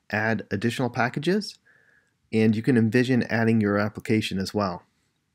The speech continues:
We're gonna use the podman build command to build in those packages,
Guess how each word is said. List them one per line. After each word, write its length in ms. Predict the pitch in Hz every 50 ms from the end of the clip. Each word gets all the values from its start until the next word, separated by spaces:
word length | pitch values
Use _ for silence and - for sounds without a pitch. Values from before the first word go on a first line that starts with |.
| _ _ _ _ _ - - - - - - _ -
We're 80 | 139 139
gonna 180 | 151 147 139
use 120 | 135 131 120
the 100 | - 101
podman 500 | - - 120 123 120 120 123 117 107 95
build 300 | 90 107 110 120 - -
command 420 | 127 139 131 135 165 185 180 170 - _ _ _ _ _ _ -
to 200 | - - 113 107
build 380 | 98 90 - 117 117 120 123 113
in 180 | 123 120 123
those 200 | 123 123 127 131
packages, 680 | 131 - 131 120 123 - 151 - 165 170 180 - - -